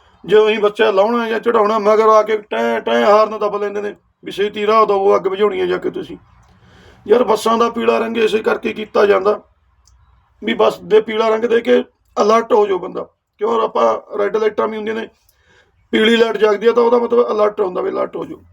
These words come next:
ਇਹ ਬੱਸਾਂ ਦਾ ਪੀਲਾ ਰੰਗ ਇਸੇ ਕਰਕੇ ਕੀਤਾ ਗਿਆ ਵੀ ਅਲਰਟ ਹੋ ਜਾਓ, ਦੇਖ ਕੇ ਭਈ ਉਹ ਬੱਚਿਆਂ ਵਾਲੀ ਗੱਡੀ ਆ ਰਹੀ ਆ,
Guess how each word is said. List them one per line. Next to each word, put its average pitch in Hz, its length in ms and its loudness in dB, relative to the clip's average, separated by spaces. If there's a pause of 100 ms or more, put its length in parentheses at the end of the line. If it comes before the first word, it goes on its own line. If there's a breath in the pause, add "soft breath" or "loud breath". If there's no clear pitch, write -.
(140)
ਇਹ - 60 -6
ਬੱਸਾਂ 208 340 2
ਦਾ 240 120 2
ਪੀਲਾ 233 260 0
ਰੰਗ 220 180 -2
ਇਸੇ 220 260 0
ਕਰਕੇ 107 280 -4
ਕੀਤਾ 196 340 -6
ਗਿਆ 214 140 2
ਵੀ - 120 -2
ਅਲਰਟ 214 400 2
ਹੋ 208 80 4
ਜਾਓ, 196 120 2
ਦੇਖ 208 200 4
ਕੇ 226 140 -4
ਭਈ 196 180 -6
ਉਹ 220 80 -6
ਬੱਚਿਆਂ 202 300 -4
ਵਾਲੀ 202 140 -4
ਗੱਡੀ 180 180 0
ਆ 196 120 4
ਰਹੀ 208 160 0
ਆ, 233 160 0